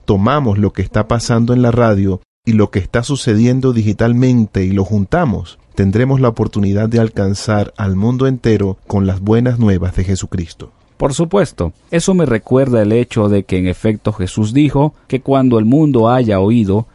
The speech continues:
Speaker 2: cuando todos en el mundo hayan tenido la oportunidad de escuchar acerca de Cristo,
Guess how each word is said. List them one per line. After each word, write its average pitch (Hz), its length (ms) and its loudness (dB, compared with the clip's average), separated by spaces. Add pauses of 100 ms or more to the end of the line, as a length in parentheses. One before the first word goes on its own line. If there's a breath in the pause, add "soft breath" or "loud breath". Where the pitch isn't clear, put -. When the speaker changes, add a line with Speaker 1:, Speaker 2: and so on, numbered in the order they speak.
Speaker 2:
cuando 82 320 -4
todos 117 500 0
en 90 100 -2
el 90 100 -2
mundo 104 380 0
hayan 104 320 -2
tenido 104 360 0
la 107 180 0
oportunidad 98 800 -4 (100)
de 92 120 -6
escuchar - 480 -4
acerca 87 360 -4
de 82 120 -4
Cristo, 135 440 -4